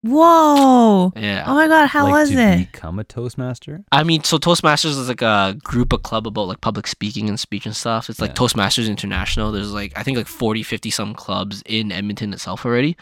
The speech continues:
Speaker 3: Oh.
Speaker 2: Uh, th-, they're pretty much all over the world. Uh, I went to my first one. It was pretty cool.
Speaker 1: Which,
Speaker 2: Um,
Speaker 1: which one did you go to?
Speaker 2: I went to N Orators.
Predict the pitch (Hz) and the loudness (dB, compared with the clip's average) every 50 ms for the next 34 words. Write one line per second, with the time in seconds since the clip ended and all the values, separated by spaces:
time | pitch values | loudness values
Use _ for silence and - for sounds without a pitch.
0 | - - - 85 82 85 92 104 113 120 110 104 107 107 113 117 123 131 123 113 | -14 -14 -12 -10 -10 -10 -10 -12 -10 -6 -6 -4 -4 -4 -2 0 0 0 2 2
1 | - 143 135 123 - 76 101 101 104 104 101 101 95 - 104 104 98 92 92 - | 2 2 2 0 0 0 0 0 0 0 -2 -4 -6 -8 -8 -10 -10 -12 -12 -12
2 | - - 104 104 90 107 117 127 139 139 165 160 143 - - 123 120 113 - - | -10 -8 -8 -6 -4 -2 -2 -2 -2 0 0 0 -2 0 0 0 0 0 0 -2
3 | 98 95 101 104 104 120 135 - - 160 135 - - 107 98 101 101 117 127 127 | -4 -4 -4 -4 -2 -4 -4 -2 -2 -4 -4 -4 -6 -8 -8 -6 -8 -10 -12 -12
4 | - - 220 226 190 190 190 - 208 208 220 - - 233 226 214 220 208 208 196 | -4 -2 -2 0 0 -2 -4 -2 0 0 0 0 0 -2 -2 -2 0 0 2 2
5 | 196 214 226 - 202 175 165 - - _ _ - - - _ _ _ _ - 110 | 2 2 2 2 0 0 0 -2 -6 _ _ -20 -20 -20 _ _ _ _ -2 0
6 | 120 127 127 127 127 131 123 - - - 131 131 127 123 120 117 117 117 113 113 | 0 2 2 2 2 0 0 -4 -4 -4 -2 -2 0 0 -2 -2 -2 -4 -4 -4
7 | 113 113 113 113 110 104 - _ _ _ _ _ _ - - _ - 127 131 139 | -4 -4 -6 -6 -8 -10 -12 _ _ _ _ _ _ -20 -20 _ -4 -2 0 0
8 | 139 143 135 - 120 117 120 113 110 98 98 - - - - - - - - - | 0 0 -2 -2 -2 -2 0 0 0 -2 -4 -6 -8 -12 -16 -14 -12 -12 -10 -10
9 | - - | -12 -14